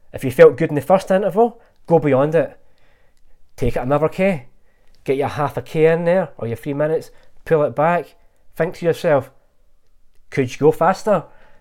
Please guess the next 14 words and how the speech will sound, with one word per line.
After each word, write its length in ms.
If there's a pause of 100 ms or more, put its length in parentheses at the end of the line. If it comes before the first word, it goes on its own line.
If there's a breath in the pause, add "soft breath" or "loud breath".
(420 soft breath)
If 140
you 60
can, 340 (880)
go 180
higher. 320
So 160
what 240
you've 100
got 180
here 100
is 120
like 120
a 40
progressively, 1080